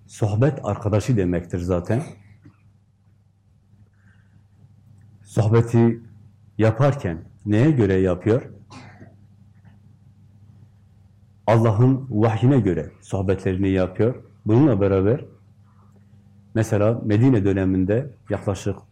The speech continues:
on yıllık sürede en az beş yüz tane hutbenin olması gerekir.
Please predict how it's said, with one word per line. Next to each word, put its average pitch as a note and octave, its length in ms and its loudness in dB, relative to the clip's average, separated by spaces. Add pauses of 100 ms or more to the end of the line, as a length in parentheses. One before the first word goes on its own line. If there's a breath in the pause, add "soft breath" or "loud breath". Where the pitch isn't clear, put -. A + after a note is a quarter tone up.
(420)
on A#2+ 200 2
yıllık F2+ 360 -2
sürede G2+ 540 -2 (4000 loud breath)
en C3+ 120 2
az C#3+ 260 0
beş D3+ 240 2
yüz A#2 140 0
tane A2+ 220 2
hutbenin C3 400 2
olması F#2+ 400 -2
gerekir. E2+ 500 -8